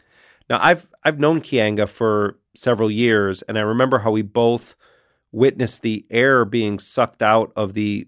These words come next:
anti-war and anti-corporate globalization room in the two thousand four election when George W. Bush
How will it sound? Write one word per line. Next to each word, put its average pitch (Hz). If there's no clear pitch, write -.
anti-war 107
and 101
anti-corporate 110
globalization 101
room 117
in 98
the 98
two -
thousand 104
four 107
election 104
when 107
George 110
W. 104
Bush 104